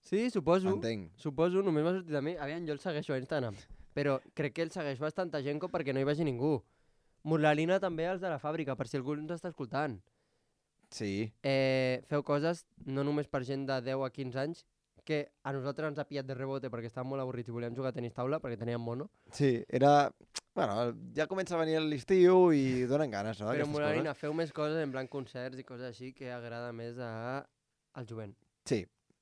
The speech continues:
Speaker 1: Aquesta és la Moralina.
Speaker 2: Aprofitem per dir també que ens han comentat pel Pinganillo que
Speaker 1: Sí.
Speaker 2: no sé quin dia de juny,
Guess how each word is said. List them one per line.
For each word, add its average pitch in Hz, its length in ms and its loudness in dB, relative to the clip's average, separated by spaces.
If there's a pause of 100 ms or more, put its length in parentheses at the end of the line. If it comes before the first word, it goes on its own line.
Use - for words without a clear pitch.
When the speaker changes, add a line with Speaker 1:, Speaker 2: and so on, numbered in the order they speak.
Speaker 1:
Aquesta 113 460 -14
és 101 60 -18
la 104 120 -16
Moralina. 101 280 -16
Speaker 2:
Aprofitem 123 460 0
per 170 140 4
dir 175 160 4
també 147 320 4
que 170 100 0
ens 113 140 -2
han 104 120 -6
comentat 113 540 2
pel 95 180 -4
Pinganillo 127 680 2
que 127 180 2
Speaker 1:
Sí. 113 300 0
Speaker 2:
no 110 180 -4
sé 101 180 -6
quin 139 300 -2
dia 143 240 4
de 113 160 4
juny, 131 760 4